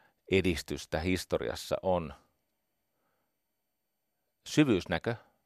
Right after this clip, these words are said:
siis meidän tapa katsoa, ja sit nämä meidän, niinku, sosiaaliset kuviot, joiden yhdistämisestä syntyy mielikuvitus.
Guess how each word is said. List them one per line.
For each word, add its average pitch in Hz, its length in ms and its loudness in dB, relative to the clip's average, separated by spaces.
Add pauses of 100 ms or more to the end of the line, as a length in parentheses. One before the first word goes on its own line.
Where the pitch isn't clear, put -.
(240)
siis 92 220 -6
meidän 113 240 6
tapa 131 300 4
katsoa, - 720 -2 (1700)
ja 104 120 4
sit 117 200 0 (1700)
nämä 101 220 0
meidän, 98 340 2
niinku, 95 220 -6
sosiaaliset 92 720 4
kuviot, - 600 -4 (1300)
joiden 113 380 6
yhdistämisestä 98 840 0
syntyy 87 400 -2
mielikuvitus. 90 760 0